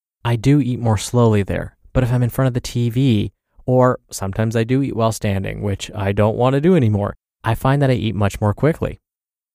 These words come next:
Now, it's not always practical to eat super slowly and be mindful. I get it. I know that there are times when you have to rush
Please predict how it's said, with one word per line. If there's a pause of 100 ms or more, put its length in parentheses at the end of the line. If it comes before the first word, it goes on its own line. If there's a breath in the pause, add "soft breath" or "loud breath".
(280)
Now,
it's
not
always
practical
to
eat
super
slowly
and
be
mindful. (120)
I
get
it. (220)
I
know
that
there
are
times
when
you
have
to
rush